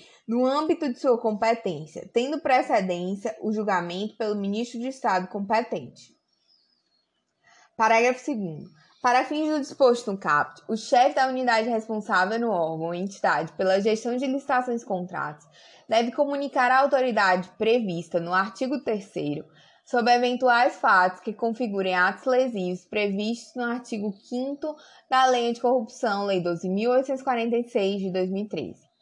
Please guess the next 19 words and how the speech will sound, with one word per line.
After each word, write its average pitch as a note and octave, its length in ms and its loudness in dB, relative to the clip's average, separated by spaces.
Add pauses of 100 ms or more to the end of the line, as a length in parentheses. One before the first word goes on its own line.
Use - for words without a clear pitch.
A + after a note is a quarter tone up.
(400)
Artigo C#4+ 500 0
treze. C#3+ 420 -6
A A3 120 0
Controladoria B3+ 800 2
Geral C#4 320 2
da A3 120 2
União, F3 420 -4
C G3 240 -2
G F3+ 180 0
U, D#3 220 -4 (400)
possui C4 400 2
no D#4 100 -4
âmbito D4 400 -2
do C4+ 140 0
Poder C4 280 4
Executivo A#3+ 600 0
Federal F3+ 640 4
competência, A#3 960 -2
um, F3+ 180 -6